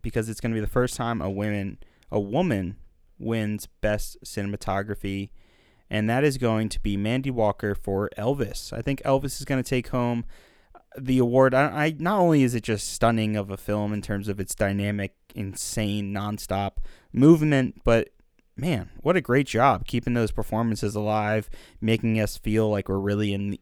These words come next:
each era that we're in and the chaos that Baz Luhrmann loves to live in when it comes to his filmmaking. So I'm leaning into Elvis. Ben, what do you think will win for best cinematography?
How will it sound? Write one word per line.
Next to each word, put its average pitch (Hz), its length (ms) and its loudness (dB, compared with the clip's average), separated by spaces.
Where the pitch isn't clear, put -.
each 120 220 -4
era 107 360 0
that 87 140 0
we're 98 140 -4
in 110 340 0
and 87 160 -8
the 85 80 -10
chaos 113 640 0
that 98 260 -4
Baz 107 280 4
Luhrmann 104 420 -4
loves 104 280 -2
to 104 120 -8
live 101 240 -4
in 104 160 -2
when 101 120 -4
it - 60 -4
comes 101 240 -4
to 110 80 -8
his 107 180 -8
filmmaking. 104 580 -6
So 123 340 2
I'm 165 220 0
leaning 160 260 2
into 139 220 0
Elvis. 127 640 2
Ben, 120 420 2
what 117 220 -4
do - 80 -8
you 113 100 0
think 101 260 -2
will 101 140 -2
win 92 300 -6
for - 140 -8
best 90 320 -6
cinematography? 95 720 -8